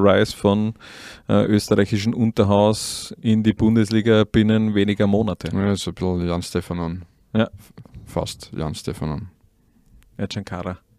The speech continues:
Speaker 2: Ercan Kara,
Speaker 1: Ja.
Speaker 2: ja. Mhm.
Speaker 1: War auch Mauerwerk, Horn. Mauerwerk, Horn.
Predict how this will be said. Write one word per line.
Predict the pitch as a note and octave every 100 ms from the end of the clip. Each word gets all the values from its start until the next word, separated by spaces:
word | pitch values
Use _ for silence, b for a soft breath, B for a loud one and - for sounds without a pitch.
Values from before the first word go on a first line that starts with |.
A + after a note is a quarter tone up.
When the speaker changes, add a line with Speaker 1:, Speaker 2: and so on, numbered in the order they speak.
| - b b b b b
Speaker 2:
Ercan | - -
Kara, | - - - F2+ - -
Speaker 1:
Ja. | G#2
Speaker 2:
ja. | E2 F2+ _ _ _ -
Mhm. | F#2+ A#2+
Speaker 1:
War | G#2 F#2+
auch | G2 - - _ -
Mauerwerk, | G#2 G2+ G2+ G2 - _ -
Horn. | G2+ G2 - _ _ _ _ _ _ _ _ -
Mauerwerk, | G2 B2 B2+ - - -
Horn. | G#2+ A2+